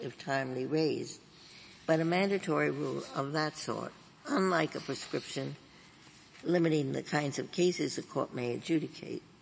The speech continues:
is ordinarily forfeited if not timely asserted. Title seven's charge filing requirement is of a character generally identified as a claim processing rule.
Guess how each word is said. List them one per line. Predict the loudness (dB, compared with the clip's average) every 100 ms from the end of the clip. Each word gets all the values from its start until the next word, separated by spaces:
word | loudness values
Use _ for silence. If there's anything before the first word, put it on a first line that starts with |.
| -20 -20 -20 -20 2
is | 4 6
ordinarily | 4 4 4 2 0 -2
forfeited | 0 -2 -2 -4 -4 -6 -10 -20 -20 -12 -2
if | -2
not | 0 -2 -4 -2
timely | -2 0 -2 -2
asserted. | -2 0 0 0 -6 -12 -20 -20 -20 -20 -20 -20 -20 -20 -20 -20 -20 -20 -20 -2
Title | 2 2 4
seven's | 2 0 -2
charge | 0 4 6 4
filing | 4 4 6 4
requirement | 0 2 2 2 2 -2 -4
is | -2
of | 0 -2
a |
character | -2 2 2 2 0 -2 -2 -4 -16 -20 -20 -20 -14
generally | -2 0 2 2 2
identified | 0 2 2 2 2 2 4
as | 4 0
a |
claim | -2 0 2 2
processing | 2 0 0 -2 -2 -2 -2
rule. | -2 -2 -2